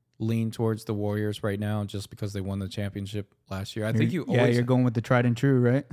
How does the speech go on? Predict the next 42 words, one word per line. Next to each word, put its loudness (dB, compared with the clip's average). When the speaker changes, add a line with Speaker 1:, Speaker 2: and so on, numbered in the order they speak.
Speaker 1:
Yeah, 0
I 0
think -4
you -4
Speaker 2:
Yeah. 2
Speaker 1:
always 2
have -2
to -4
give 0
the 0
defending 0
champs -2
the -4
benefit -2
of -2
the -8
doubt -4
until -4
they -2
prove -4
otherwise. -2
Um, -8
obviously, -4
they 0
got, -4
got -6
taken -4
to -6
seven -2
games -2
with -8
Sacramento, -4
but -8
they -6
still -6
won -4
the -8
series. -4
They -8
pulled -8
it -10
out. -8